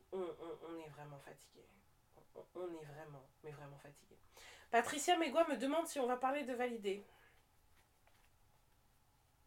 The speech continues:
Hmm. Si j'en parle, vous allez pas aimer. <laughs> Si j'en parle, vous allez pas aimer. Euh, Chilling is my middle name. Bonsoir, bonsoir.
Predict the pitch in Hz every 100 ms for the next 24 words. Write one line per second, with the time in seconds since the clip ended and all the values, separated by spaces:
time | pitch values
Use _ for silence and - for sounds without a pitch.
0 | _ - 214 196 196 _ _ _ _ _
1 | - _ - - - - 226 214 233 254
2 | 202 175 165 208 240 226 - - - 240
3 | - 539 277 - 311 - 302 302 277 294
4 | 269 - 233 - 214 - 196 - 185 190
5 | - - - - - - - 180 160 151
6 | 214 240 151 135 131 180 196 - _ _
7 | - - - - - - - - 202 208
8 | 208 208 208 - 277 294 302 269 262 269
9 | 285 285 269 247 247 233 330 - 285 254
10 | 254 254 254 262 220 220 254 - 202 180
11 | 180 175 175 175